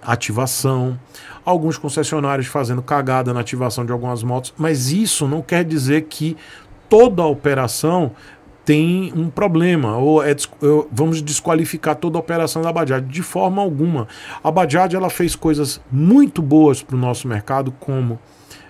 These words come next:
é, o desbalanço de alguns mercados,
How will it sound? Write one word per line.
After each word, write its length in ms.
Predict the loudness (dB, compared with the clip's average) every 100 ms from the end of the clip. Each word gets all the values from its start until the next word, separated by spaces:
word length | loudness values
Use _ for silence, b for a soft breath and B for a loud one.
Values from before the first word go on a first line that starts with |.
| -12
é, 140 | -10 -8
o 140 | -4
desbalanço 880 | -4 -4 0 2 4 4 4 4 -2
de 200 | -2 2
alguns 920 | 2 2 0 -2 -2 -2 -6 -8 -12 -12 -6
mercados, 960 | -2 -2 -4 -4 -2 -2 -2 -8 -10